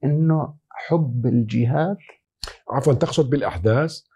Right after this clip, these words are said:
Speaker 2: آه، حادثة مدرسة
Speaker 1: المدفعية.
Speaker 2: المدفعية،
Speaker 1: بالضبط.
Speaker 2: مجزرة المدفعية في عام ألف وتسعمية وتسعة وسبعين.
Speaker 1: بالضبط.
Speaker 2: حينما حصلت المجزرة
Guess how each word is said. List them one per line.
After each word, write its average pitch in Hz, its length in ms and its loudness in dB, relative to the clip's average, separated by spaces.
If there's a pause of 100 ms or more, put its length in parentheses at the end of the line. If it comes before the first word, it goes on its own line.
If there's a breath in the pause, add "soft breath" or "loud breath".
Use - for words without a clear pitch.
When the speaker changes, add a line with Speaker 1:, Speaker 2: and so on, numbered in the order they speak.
(520)
Speaker 2:
آه، 107 320 4
حادثة 104 580 -2
مدرسة 120 280 4
Speaker 1:
المدفعية. 104 180 4
Speaker 2:
المدفعية، 127 560 4
Speaker 1:
بالضبط. 123 340 2
Speaker 2:
مجزرة 98 400 4
المدفعية 120 540 2
في 101 180 -2
عام 104 180 -2
ألف 98 140 -6
وتسعمية 98 400 -2
وتسعة 95 280 -4
وسبعين. 78 320 -2
Speaker 1:
بالضبط. 110 420 -4 (180)
Speaker 2:
حينما 165 400 4
حصلت 147 460 0
المجزرة 87 580 -2